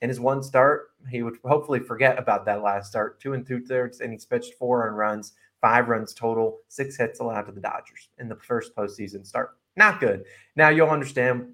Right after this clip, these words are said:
why that probably happened in a second. Now, Clevinger versus the Phil-, Phillies in April,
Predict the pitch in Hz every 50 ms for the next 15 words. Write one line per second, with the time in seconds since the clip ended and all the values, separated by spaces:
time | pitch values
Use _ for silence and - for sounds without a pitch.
0 | _ _ 123 113 110 107 104 107 - - 113 104 98 95 95 98 98 90 92 -
1 | 104 98 95 95 92 - - 107 95 - 120 123 135 139 139 139 156 180 180 175
2 | 170 170 170 143 147 147 147 147 139 139 135 135 151 147 156 - - - 143 147
3 | 170 196 185 175 156 139 143 156 151 190 202 214 208